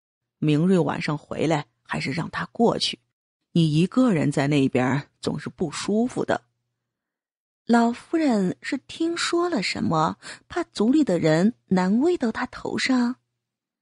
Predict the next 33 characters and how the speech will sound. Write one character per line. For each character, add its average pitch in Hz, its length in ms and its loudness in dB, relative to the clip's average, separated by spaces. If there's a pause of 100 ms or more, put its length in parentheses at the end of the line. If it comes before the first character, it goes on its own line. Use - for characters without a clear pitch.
(500)
荣 214 180 4
华 220 300 -4
抬 196 320 -6
起 - 180 -6
头 - 320 -10
来， - 220 -4 (480)
老 190 300 4
夫 - 200 0
人 165 400 2
是 - 140 -6
满 156 340 0
目 220 280 2
怜 - 260 -6
爱。 - 280 -4 (840)
“我 139 240 -4
知 160 280 -2
道 160 240 2
你 147 220 2
也 147 160 4
不 143 300 0
易， 185 340 2 (300)
都 151 280 2
是 - 160 -6
为 135 220 0
了 - 160 -4
这 - 140 -4
个 - 140 -10
家， 151 360 -6 (640)
那 165 260 6
边 147 240 2
有 143 160 0
亏 190 380 0
欠， 76 480 -4